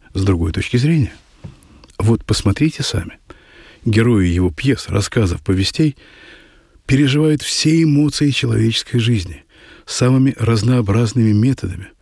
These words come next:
приходя в конце к одному и тому же заключению. Я не понимаю, зачем всё это было. Какой смысл был в этом?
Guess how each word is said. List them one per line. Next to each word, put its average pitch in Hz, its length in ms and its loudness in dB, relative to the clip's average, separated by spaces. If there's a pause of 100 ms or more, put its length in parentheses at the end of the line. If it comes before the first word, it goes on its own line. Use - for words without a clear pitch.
(480)
приходя 104 420 0
в - 60 -6
конце 98 340 -2
к - 140 -10
одному 98 480 2
и 95 40 0
тому 92 300 -2
же 90 100 -4
заключению. 98 600 -2 (1040)
Я 110 300 2
не 135 120 4
понимаю, 131 540 2
зачем 127 300 0
всё 131 200 -2
это 131 180 -2
было. 123 360 -2 (680)
Какой 156 320 0
смысл 143 600 0
был 123 320 0
в 98 160 -2
этом? 104 280 -2